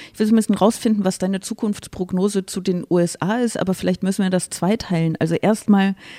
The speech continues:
dieser Angriff auf den Iran, wie bewertest du das? Ich frag mal so ganz, ähm,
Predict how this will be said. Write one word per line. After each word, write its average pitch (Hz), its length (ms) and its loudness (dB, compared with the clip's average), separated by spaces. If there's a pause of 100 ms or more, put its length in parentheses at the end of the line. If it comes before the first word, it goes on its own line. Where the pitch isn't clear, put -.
(360)
dieser 185 220 2
Angriff 202 300 4
auf 185 100 0
den 185 220 -2 (100)
Iran, 160 480 0 (1120)
wie 180 180 -2
bewertest 175 460 2
du - 60 -6
das? 139 300 -8 (1000)
Ich - 60 -18
frag 180 180 -2
mal 180 120 4
so 160 80 -2
ganz, 170 460 0 (180)
ähm, 151 380 -2